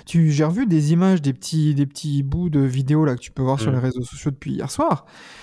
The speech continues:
Speaker 1: Tu, tu vois Donovan Mitchell qui rentre dans la raquette. Oh, oh, je te jure, on dirait mon grand-père.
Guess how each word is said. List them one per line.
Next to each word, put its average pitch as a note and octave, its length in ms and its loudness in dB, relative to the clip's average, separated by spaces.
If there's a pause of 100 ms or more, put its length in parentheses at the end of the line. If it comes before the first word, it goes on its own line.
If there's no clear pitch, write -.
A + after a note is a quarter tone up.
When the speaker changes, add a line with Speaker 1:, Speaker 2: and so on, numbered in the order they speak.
(120)
Speaker 1:
Tu, D#3 160 0
tu - 160 0
vois E3 220 6
Donovan D#3 400 4
Mitchell F3+ 460 2
qui - 140 -4
rentre D#3+ 260 4
dans C#3 120 4
la C3 120 4
raquette. F3 480 0
Oh, C3 240 2
oh, D3 160 0 (280)
je C3+ 100 -10
te D3+ 120 -2
jure, A3+ 200 2
on D#3 120 4
dirait C3+ 280 0
mon C3+ 140 2
grand-père. F3+ 580 -2